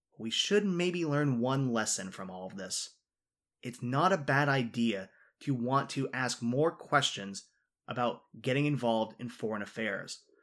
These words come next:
about leading international interventions, because all of the mistakes that we made in the Vietnam War, taking an army that wasn't ready for this type of work and putting them into an environment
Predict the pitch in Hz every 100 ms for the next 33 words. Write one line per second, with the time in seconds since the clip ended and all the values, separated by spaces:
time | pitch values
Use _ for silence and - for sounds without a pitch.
0 | - - 127 120 117 - 123 143 151 147
1 | 120 131 143 123 117 123 113 117 104 110
2 | 110 98 - - - _ _ 117 117 113
3 | - 117 123 156 196 180 196 - 180 120
4 | - - 104 117 151 147 151 151 131 139
5 | 147 143 139 131 101 - _ _ _ _
6 | _ 131 127 143 139 147 147 113 104 123
7 | 143 139 127 131 123 120 120 131 127 113
8 | 117 117 - 104 - 135 139 135 120 127
9 | 110 117 123 131 139